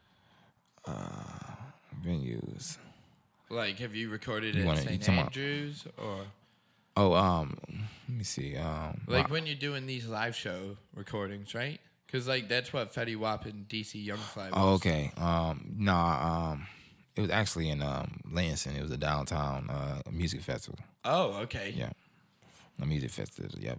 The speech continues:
Speaker 1: that I was paid for.
Speaker 2: Nice. That's hype. You got paid to do it?
Speaker 1: Oh, yeah. Mm-hmm.
Speaker 2: Oh, that's fucking hype.
Speaker 1: The, was the only cameraman on stage.
Speaker 2: Really?
Speaker 1: Yeah, all the other cameramans off the stage. I was the only cameraman on stage. You know,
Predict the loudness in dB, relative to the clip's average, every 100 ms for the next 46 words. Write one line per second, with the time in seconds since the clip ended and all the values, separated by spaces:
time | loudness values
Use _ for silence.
0 | -8 -8 -6 -6 -6 -8 -8 -8 -8 -10
1 | -14 -20 _ -6 -6 -6 -20 -20 _ _
2 | _ _ _ _ -6 0 0 0 -4 -10
3 | 4 4 4 2 0 -2 -4 -6 -8 -16
4 | _ 6 6 6 2 0 -4 -2 -2 0
5 | -2 -4 -12 -12 -10 -8 -8 -10 -14 -12
6 | -12 -6 0 0 2 2 4 2 4 4
7 | 6 6 6 4 8 8 8 2 -8 _
8 | _ 0 4 6 4 2 2 2 2 2
9 | 2 2 4 2 2 0 0 0 2 4
10 | 2 2 0 0 2 2 2 0 2 0
11 | 0 -2 -2 -2